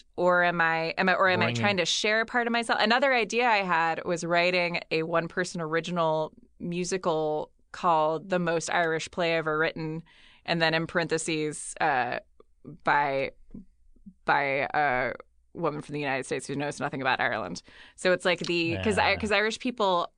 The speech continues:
Speaker 1: are fast, as far as what, what I felt, and maybe this was wrong, but they're, they are interested in the way that Americans, um, idealize and fictionalize their, and,
Speaker 2: Oh,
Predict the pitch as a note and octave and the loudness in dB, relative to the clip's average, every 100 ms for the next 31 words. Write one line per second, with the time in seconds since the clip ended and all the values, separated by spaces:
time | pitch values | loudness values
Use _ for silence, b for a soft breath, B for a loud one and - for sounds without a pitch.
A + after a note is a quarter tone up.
0 | _ _ - A#3 F#4 - - B3 A#3+ - | _ _ 0 2 2 -2 0 0 0 -4
1 | G#3 - A#3+ C4 C4+ A#3 A3 - G3+ G#3 | -6 0 2 2 0 0 0 0 0 0
2 | - F#3+ A#3 A#3+ B3+ - - - - G#3 | 2 2 2 0 -2 -6 -16 -20 -6 2
3 | F3+ F3 - - F#3 F3 F#3 F3 F3 E3+ | 4 2 -2 -4 -2 0 0 0 -2 -4
4 | D#3 D3+ C#3+ D#3 E3+ F3+ E3+ F3+ F3 F3 | -2 2 2 0 -4 -2 -2 0 2 2
5 | E3+ E3 - - - - - F3+ F3 E3+ | 2 -2 -6 -16 -18 -20 -2 0 4 4
6 | F#3 F#3+ - F3+ F#3 F3+ F3 E3+ E3 - | 4 2 0 -4 -4 -2 0 0 0 -2
7 | D#3+ D#3 D#3 D3+ D3+ D3+ D3+ C#3+ C#3 - | -4 -2 -2 0 0 0 0 -2 -2 -6
8 | - D#3+ D#3 D3+ D3 C#3+ D3+ C#3+ C3+ - | -6 -4 -2 0 -2 -2 -4 -4 -6 -10
9 | - b b b b - D#3+ D3 C#3+ D#3 | -14 b b b b -2 0 0 -2 -6
10 | - _ _ _ _ _ _ _ - - | -10 _ _ _ _ _ _ _ -20 -4
11 | F3 F3+ F3+ E3 D#3 D3+ D3+ E3+ - - | 0 2 4 4 4 2 0 -4 -10 -14
12 | - - D#3+ D#3 D3 C#3+ - D4 - F3+ | -16 -6 -2 0 -2 -6 -4 -4 0 0
13 | D#3+ D#3 D3 C#3 - - D#3 C#3+ C#3 C3+ | 2 2 0 -4 -8 -6 -2 0 0 0
14 | C3 - | -2 0